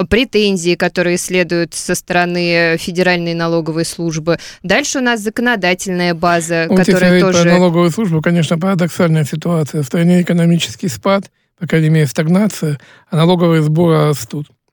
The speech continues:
Speaker 2: Это что говорит о чём? Это только об усилении фискальной нагрузки. Поэтому вы правы.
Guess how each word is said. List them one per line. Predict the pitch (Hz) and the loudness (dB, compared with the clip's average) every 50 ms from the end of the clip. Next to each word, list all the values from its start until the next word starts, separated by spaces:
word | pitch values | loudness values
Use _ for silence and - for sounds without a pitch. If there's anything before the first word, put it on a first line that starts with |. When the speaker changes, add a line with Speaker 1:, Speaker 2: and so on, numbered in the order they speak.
| _ | _
Speaker 2:
Это | - 160 180 | -4 -2 -2
что | 151 - 202 | 0 0 -2
говорит | 190 156 202 196 190 160 175 | 0 0 0 0 0 0 0
о | 160 | -2
чём? | - - 170 147 156 | -2 -2 -2 0 0
Это | 170 170 - | -2 -2 -2
только | 214 202 - 190 185 | -4 -2 2 2 2
об | 175 165 | 2 2
усилении | 185 - - 175 170 214 185 190 156 | 0 -2 0 0 2 2 2 0 0
фискальной | - 180 - - - 190 175 170 | -2 -4 -6 -4 -2 0 2 2
нагрузки. | 180 175 175 165 156 165 151 - - - | 2 2 0 0 -2 -2 -4 -6 -8 -10
Поэтому | 156 - 190 - 202 208 208 | -6 -6 -4 -2 0 0 2
вы | 202 208 | 2 0
правы. | 180 - 214 226 208 202 170 135 139 | 0 0 2 2 2 0 -2 -4 -6